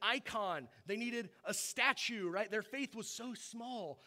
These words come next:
that they needed to see something more than a cloud or a flaming pillar or a, a mountain that's covered in smoke and lightning. They needed a cow. Yeah, I don't,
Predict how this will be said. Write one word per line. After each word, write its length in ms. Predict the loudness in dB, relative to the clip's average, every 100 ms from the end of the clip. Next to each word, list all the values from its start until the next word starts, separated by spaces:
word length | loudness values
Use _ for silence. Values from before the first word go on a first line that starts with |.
| -8
that 100 | -2
they 80 | 0
needed 280 | 2 0 0
to 100 | -2
see 280 | 0 2 0
something 460 | 0 -2 0 -2
more 240 | 0 0 2
than 240 | 2 0 -4 -4
a 80 | -4
cloud 640 | -2 0 2 4 6 4 0 -8
or 180 | 2 2
a 60 |
flaming 460 | 2 0 0 0 -2
pillar 480 | 0 2 4 2 0 -4
or 180 | 2 6
a, 120 | 6 4 -2
a 80 |
mountain 640 | 0 2 4 4 4 2 2
that's 160 | 0
covered 240 | 0 2 2
in 100 | -2
smoke 500 | -4 -2 2 2 2
and 120 | -2
lightning. 560 | 2 2 2 -2 -2 -6 -4
They 140 | 0 2
needed 400 | 2 0 0 -4 -10
a 100 | -6
cow. 460 | -4 0 2 2 -2 -8 _ _ _ _ _ _ _ _ _ _ _ _ _ _ _ _ _ -4
Yeah, 200 | 4 6
I 100 | 6
don't, 160 | 4